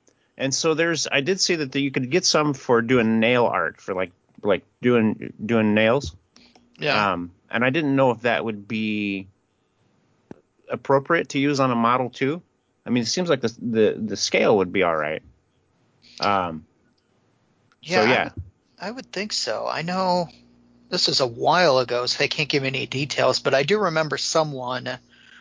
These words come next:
Speaker 2: with some sort of decals or, you know, like the water slide that you use on the, like, the plane models that I used to make when I was a kid, where they did have some Rebel insignias they were putting on people's shoulders
Speaker 1: Okay.
Speaker 2: and stuff. So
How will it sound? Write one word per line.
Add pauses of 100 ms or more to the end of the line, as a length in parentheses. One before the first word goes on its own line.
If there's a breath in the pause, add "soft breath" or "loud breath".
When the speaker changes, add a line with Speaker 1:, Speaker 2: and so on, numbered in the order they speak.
(140 loud breath)
Speaker 2:
with
some
sort
of
decals
or, (240)
you
know,
like
the
water
slide
that
you
use
on
the, (640 loud breath)
like,
the (480)
plane
models
that
I
used
to
make
when
I
was
a
kid,
where (220 loud breath)
they
did
have
some
Rebel
insignias
they
were
putting
on
people's
shoulders
Speaker 1:
Okay.
Speaker 2:
and
stuff.
So